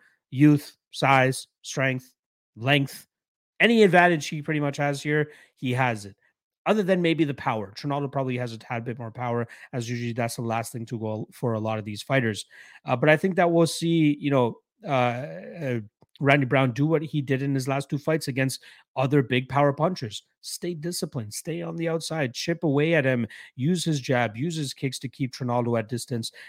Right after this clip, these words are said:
and, uh, just, just pitter patter him, right? Don't overextend. Don't leave yourself vulnerable to, vulnerable to get hit by a big puncher like Trinaldo, and you should be able to win this fight. You should be able to add on to your U F C best four fight winning streak now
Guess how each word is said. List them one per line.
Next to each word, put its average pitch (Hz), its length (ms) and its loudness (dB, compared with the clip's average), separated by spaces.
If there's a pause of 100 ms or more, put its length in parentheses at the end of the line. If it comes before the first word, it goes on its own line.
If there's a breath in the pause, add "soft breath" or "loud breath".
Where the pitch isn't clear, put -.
(140 loud breath)
and, 120 260 0
uh, 113 360 0
just, - 280 -8
just - 200 -10
pitter 147 200 2
patter 135 340 0
him, 98 160 -6
right? 113 260 -4
Don't 139 240 0
overextend. 135 640 2 (340 loud breath)
Don't 139 280 0
leave 139 160 0
yourself 131 320 0
vulnerable 127 460 0
to, - 20 -4 (260)
vulnerable 131 460 2
to - 160 -8
get 127 220 -10
hit 165 260 -4
by 139 140 4
a 127 80 4
big 127 240 -6
puncher 151 340 -6
like 120 160 -6
Trinaldo, 120 460 0 (320 loud breath)
and 139 100 0
you 170 60 4
should 196 160 0
be 208 100 2
able 196 120 0
to 196 60 6
win 196 160 2
this 190 140 0
fight. 190 280 2 (380)
You 156 160 -2
should 165 180 0
be 175 120 2
able 170 120 0
to 165 180 2
add 160 240 2
on 160 200 2
to 156 160 -4
your 143 240 0
U 151 40 2
F 147 80 -2
C - 140 -6
best 147 320 -4
four 151 240 -2
fight 139 260 -2
winning 147 260 -2
streak 139 300 -4
now 120 340 0